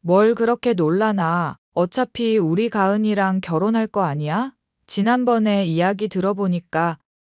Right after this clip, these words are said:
둘이 결혼 이야기하더구먼. 어제 가은이가 넌지 씨 물어보더라고. 그래서 둘이 조만간 이야기가 나올지 싶었지.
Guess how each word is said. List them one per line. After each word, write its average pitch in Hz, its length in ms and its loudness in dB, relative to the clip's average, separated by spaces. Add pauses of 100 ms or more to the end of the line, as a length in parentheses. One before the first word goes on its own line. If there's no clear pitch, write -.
둘이 208 320 0
결혼 196 400 2
이야기하더구먼. 165 1160 -2 (540)
어제 190 420 2
가은이가 196 720 2
넌지 170 380 0
씨 208 220 0
물어보더라고. 160 1120 -2 (320)
그래서 214 580 2
둘이 208 320 0
조만간 190 880 0
이야기가 196 640 0
나올지 156 540 -2
싶었지. 147 800 -8